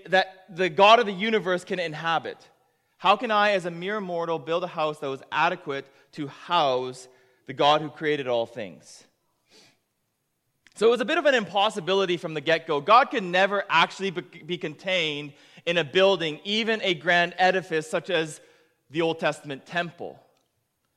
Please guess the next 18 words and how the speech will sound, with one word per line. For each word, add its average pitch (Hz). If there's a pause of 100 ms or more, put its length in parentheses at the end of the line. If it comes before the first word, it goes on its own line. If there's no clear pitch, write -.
(340)
But 160
fast 240
forward 247
a 208
few 220
hundred 208
years, 214
and 180
there 208
are 190
many 226
in 202
Israel 208
who 190
were 185
practicing 196
a 180
God-in-a-box 170